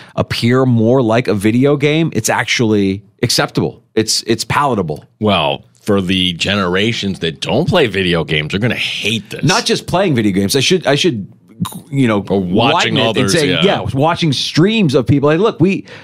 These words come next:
Speaker 1: we stream on Twitch. If you're not familiar with what Twitch is, you go to Twitch, and most of it is just streaming of video game, guys playing video
Speaker 2: Yeah.
Speaker 1: games, and people will watch it for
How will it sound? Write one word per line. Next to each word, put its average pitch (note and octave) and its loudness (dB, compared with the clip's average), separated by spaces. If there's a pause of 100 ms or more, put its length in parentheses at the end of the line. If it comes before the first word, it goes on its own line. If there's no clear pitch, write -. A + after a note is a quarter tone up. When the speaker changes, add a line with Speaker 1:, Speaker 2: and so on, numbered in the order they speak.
(100)
Speaker 1:
we E3+ 4
stream E3+ 2
on C#3 0
Twitch. G#2+ 0
If G2 -2
you're C3 2
not E3 0
familiar C3+ 2
with A2+ 2
what A2 0
Twitch - 0
is, F#2+ 2
you F#2+ -2
go B2 2
to A2 0
Twitch, - 0 (560)
and G#2+ 2
most D3+ 2
of D#3+ 2
it B2 2
is B2 0 (440)
just - 0
streaming D3 0
of B2+ 2
video B2 2
game, D#2 -4 (160)
guys A2+ 2
playing C3 0
video A2+ 4
Speaker 2:
Yeah. G#2+ 0
Speaker 1:
games, D#2 -4
and G2+ 0
people C3+ 2
will C3 2
watch C3 2
it G2 -4
for - 2